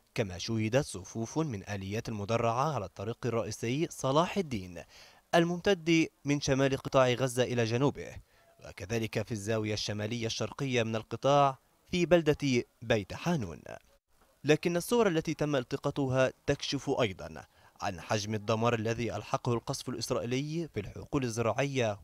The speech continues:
والمنشآت السكنية، إذ ظهرت المباني التي كانت في يوم من الأيام مركز الحياة الصاخبة تتعرض لأضرار بالغة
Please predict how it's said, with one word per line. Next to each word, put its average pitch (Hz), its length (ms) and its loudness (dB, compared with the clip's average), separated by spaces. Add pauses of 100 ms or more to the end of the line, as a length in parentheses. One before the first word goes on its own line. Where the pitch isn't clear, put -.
والمنشآت 139 680 -2
السكنية، 110 680 -6 (420)
إذ 95 200 -6
ظهرت 107 380 -2
المباني 110 640 -2
التي 95 300 -8
كانت 107 340 -6
في 131 220 -10
يوم 170 200 2
من 90 280 -8
الأيام 123 640 -2 (380)
مركز 208 440 0
الحياة 127 480 0
الصاخبة 123 640 -4 (500)
تتعرض 107 460 -2
لأضرار 113 540 -2
بالغة 117 640 -2